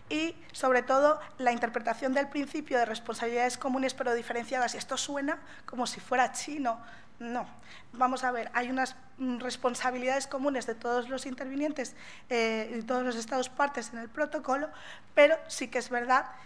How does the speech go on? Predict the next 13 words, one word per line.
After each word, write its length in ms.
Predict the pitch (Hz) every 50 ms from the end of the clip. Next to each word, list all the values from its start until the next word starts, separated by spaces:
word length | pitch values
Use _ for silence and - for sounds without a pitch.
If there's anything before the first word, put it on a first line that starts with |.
| - - - -
que 220 | - 294 294 294 - - -
todo, 360 | - 262 254 269 269 - - -
todas 320 | - - 262 254 254 247
esas 240 | 277 254 294 285 277
responsabilidades 840 | 277 254 - - 254 240 - 240 240 240 240 247 254 262 277 269
se 80 | - 294
diferencian 640 | 269 233 - 247 233 247 254 247 - 302 311 311 302 - - - -
según 440 | - - 247 233 240 269 285 294 -
el 80 | 285 262
principio 400 | - 254 220 - 226 220 262 254
"quien 120 | - 240 220
contamina 600 | - 208 214 214 208 214 220 226 220 220 220 220
paga", 320 | 311 302 277 - 226 -